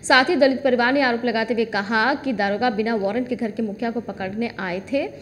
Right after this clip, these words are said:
आपको बता दें कि दारोगा मनोज सिंह थाना पिसावा की चौकी कुतुबनगर प्रभारी हैं। सीतापुर का ये पूरा मामला है, जहां पर एक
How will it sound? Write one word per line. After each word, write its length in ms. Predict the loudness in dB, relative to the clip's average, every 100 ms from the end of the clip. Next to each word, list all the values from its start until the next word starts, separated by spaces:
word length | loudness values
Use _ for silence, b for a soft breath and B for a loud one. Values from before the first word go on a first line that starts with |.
| B B B
आपको 200 | 0 4
बता 160 | 4 4
दें 100 | 4
कि 80 |
दारोगा 300 | 4 6 4
मनोज 260 | 4 4 2
सिंह 180 | 0 -2
थाना 260 | -2 -2 -2
पिसावा 500 | -4 -4 -2 0 0
की 340 | -2 -10 -10
चौकी 340 | -2 -2 0 -6
कुतुबनगर 580 | -4 -2 -2 -2 -4 -8
प्रभारी 520 | -10 -8 -8 -8 -10
हैं। 120 | -12 -14 -20 -20 -20 -20 -20 -20 -20 -20 -20 -20 -20 -20 -20 -20 -20 -20 -20 -20 -20 -8
सीतापुर 480 | -4 2 2 2
का 140 | 2 2
ये 60 |
पूरा 220 | 2 -2 -2
मामला 320 | -4 -6 -6
है, 360 | -6 -8 -8
जहां 260 | -4 -2 -4
पर 220 | -4 -4
एक 160 | -4